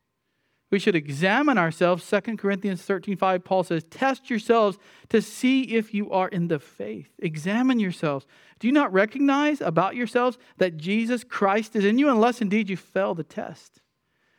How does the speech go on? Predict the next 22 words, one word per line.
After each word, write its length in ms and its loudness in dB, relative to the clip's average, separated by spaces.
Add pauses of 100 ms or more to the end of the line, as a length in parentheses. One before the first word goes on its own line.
(160)
John 260 -2
Calvin 360 -2
called 300 -2
this 320 -6 (240)
decree, 560 -6
even 220 -4
though 100 0
people 260 -4
give 200 -4
Calvin 320 -2
a 40 -4
bad 300 -6
rap, 240 -4
he 100 -4
said 260 -2 (440)
this 180 -6
was 140 -4
a 80 -2
dreadful 720 -4 (260)
decree. 560 -10 (640)
Decretum 520 -2 (380)
horribile. 800 -2